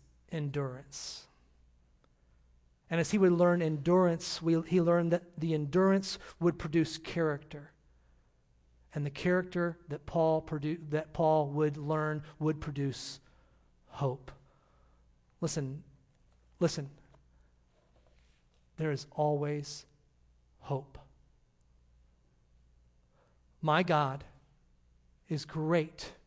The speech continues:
My God is mighty. And what he is doing in this school that he might be putting you through even today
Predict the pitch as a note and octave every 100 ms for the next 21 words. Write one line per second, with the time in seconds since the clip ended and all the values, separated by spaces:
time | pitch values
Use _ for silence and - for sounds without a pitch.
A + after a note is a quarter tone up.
0 | _ - _ _ D#3+ D#3+ F3+ E3 D3+ D3
1 | D#3+ B2+ D3+ D3 D3+ D3 - _ _ _
2 | - - E3+ D#3 E3 G#3 G#3+ - A3 E3+
3 | G3 F#3+ F#3+ F#3+ F#3+ F#3 F#3 - - -
4 | A#3+ G#3+ D3+ C#3+ D3 G#3+ G#3+ G3 F#3 G#3+
5 | G3+ G3+ G3 G3+ G3 G#3 G#3 G3 F3+ D#3+
6 | F#3+ F3+ D#3+